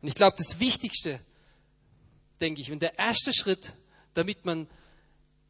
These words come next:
eine Perspektive für sein eigenes Leben bekommt, ist Sicherheit zu bekommen in dem, wer du bist, wie dich Gott sieht und wer du für ihn sein möchtest,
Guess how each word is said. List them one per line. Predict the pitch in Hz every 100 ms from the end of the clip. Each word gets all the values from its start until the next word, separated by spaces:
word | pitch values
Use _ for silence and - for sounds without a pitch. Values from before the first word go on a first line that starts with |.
| _ _
eine | 156
Perspektive | 156 190 - 190 - 233 240 226
für |
sein | 185 185
eigenes | 175 180 196 214 226 -
Leben | 160 143
bekommt, | 143 - 135 120 - - _ _ _ _ _
ist | 139 - -
Sicherheit | 240 226 202 175
zu | -
bekommen | 170 - 165 151
in | 143 139
dem, | 139 135 147 - _ _ _ - - _ _ _ _ _ _ _ _ _
wer | 113
du | 131
bist, | 120 104 - - _ - _ _ _ _ _ _ _ _ _ _ _ _ _
wie | 151
dich | 160 175
Gott | 170 -
sieht | - 104 - - _ _ _ _ _ _ _ _ _ _ _ _ _ _ _ _
und | 147 143
wer | 175
du | 170
für | -
ihn | 180 156
sein | 143 143 127 123
möchtest, | 110 - - - -